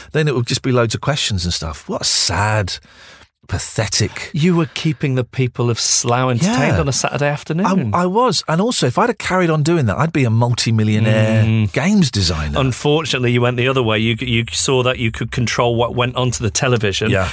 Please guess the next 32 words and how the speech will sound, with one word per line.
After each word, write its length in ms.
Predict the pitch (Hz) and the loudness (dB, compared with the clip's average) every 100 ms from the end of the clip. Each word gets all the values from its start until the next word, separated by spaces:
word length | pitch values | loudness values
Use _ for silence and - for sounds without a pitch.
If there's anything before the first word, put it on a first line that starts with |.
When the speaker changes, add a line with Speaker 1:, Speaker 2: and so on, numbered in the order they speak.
| - | -2
Speaker 2:
This 180 | 131 - | -2 0
lit 300 | 123 123 139 | 0 0 0
in 100 | 120 | 0
you 80 | 117 | 0
an 80 | |
ambition 400 | 113 113 110 - | 0 0 0 -2
to 80 | 110 | -4
become 220 | - 120 | -4 0
an 80 | 113 | 2
auto 320 | 120 131 117 | 2 0 -2
cue 240 | 101 117 98 | -2 0 -2
operator. 440 | 87 107 98 - | -2 -2 -2 0
That 160 | 110 127 | 0 0
didn't 300 | 240 120 226 | -2 0 0
Speaker 1:
<laughs> 80 | 127 | 0
Speaker 2:
work 140 | 254 | 0
out. 360 | - 131 110 - | 0 0 0 -2
<laughs> 420 | - 415 - 120 - | -2 -4 -2 -4 0
And 240 | 143 - | 0 2
you, 160 | 160 123 - 185 170 139 | 2 0 -4 -10 -8 -2
you 100 | 127 - | -2 0
ended 240 | 127 123 | 0 0
up 100 | 117 | 0
on 120 | 127 | 0
the 80 | 123 | 0
television. 600 | - 139 131 123 107 113 | 0 0 0 0 0 0
Speaker 1:
Yeah. 280 | 120 110 95 | 0 0 -2
But 140 | 175 | -2
so 100 | 165 | 0
computer 420 | 214 220 254 240 220 | 0 -2 -2 -2 0
games 400 | 214 185 175 - | 0 0 -2 -2
were 360 | 180 170 160 | 2 2 0